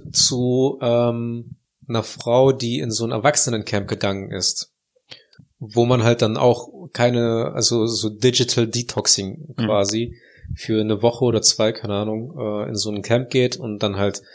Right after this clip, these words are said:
Speaker 1: so diese typischen, ähm, Jugendcamp-Aktivitäten hat. Äh, äh, Schnitzeljagd, Nachtwanderung und keine Ahnung was, aber halt unter erwachsenen Menschen.
Speaker 2: Mhm.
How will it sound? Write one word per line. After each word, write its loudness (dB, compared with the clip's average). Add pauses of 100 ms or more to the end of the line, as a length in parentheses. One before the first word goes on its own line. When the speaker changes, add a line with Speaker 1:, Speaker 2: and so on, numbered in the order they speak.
(200)
Speaker 1:
so -4
diese 2
typischen, 0
ähm, -2
Jugendcamp-Aktivitäten -2
hat. -6 (420)
Äh, -4 (840)
äh, -6
Schnitzeljagd, 2
Nachtwanderung -2
und -8
keine -2
Ahnung 0
was, 0
aber 0
halt 2
unter -4
erwachsenen 0
Menschen. 0
Speaker 2:
Mhm. 0